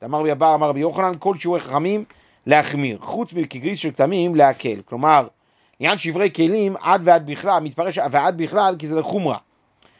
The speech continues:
אנחנו רואים שכדי שיהיה בשברים שיעור קטן, כדי שיקבלו טומאה, ורב נחמן מודה שעד, מתפרש מובן שעד בכלל, כשזה לחומרא. ועניין עד כי איסר כשרה, או עד, זה, ולא עד בכלל, כי זה לחומרא. אנחנו אומרים, כי איסר כבר טריפה,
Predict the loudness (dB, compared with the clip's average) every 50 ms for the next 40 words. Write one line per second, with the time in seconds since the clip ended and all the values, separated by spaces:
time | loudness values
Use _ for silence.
0 | _ _ -6 0 2 4 4 4 2 0 0 0 -2 -2 0 2 2 4 4 2
1 | 0 -2 -2 -2 -2 -2 -4 -6 -4 -4 -4 -4 -4 -2 2 4 4 4 4 2
2 | -2 _ _ _ _ _ _ _ _ _ -2 -2 -2 -4 -6 -4 -4 -2 -2 -2
3 | -2 0 2 4 6 6 4 4 2 2 2 2 0 0 0 0 0 0 0 0
4 | -2 -4 -4 -2 0 2 2 2 2 0 -2 -4 -4 0 2 2 2 2 2 -2
5 | -4 -2 -2 -2 -2 -2 -2 -2 -2 -2 -2 -2 0 0 0 0 -2 -6 -6 0
6 | 4 4 4 4 2 -2 -8 _ _ _ _ _ _ -10 -2 0 2 4 4 2
7 | 2 2 0 0 0 0 -2 -4 -2 -2 -2 -2 0 2 2 2 2 0 -4 -18
8 | -14 -10 -8 -8 -8 -8 -8 -10 -6 0 2 2 2 2 -2 _ _ _ _ _
9 | _ _ _ _ _ -6 -2 0 0 2 2 2 2 2 2 4 4 4 4 4
10 | 0 -6 -12 -10 -10 -10 -10 -12 -12 -12 -12 -2 4 6 6 6 6 4 -4 -10
11 | -10 -12 -12 -12 -16 -16 -14 -12 -10 -6 -4 -4 -2 -4 -4 -6 -10 _ _ _
12 | -20 -20 -8 -4 -2 0 2 2 2 2 2 0 -2 -8 -10 -8 -4 0 2 4
13 | 4 2 2 0 -2 -2 -2 -4 -8 -10 -10 -8 -8 -6 -6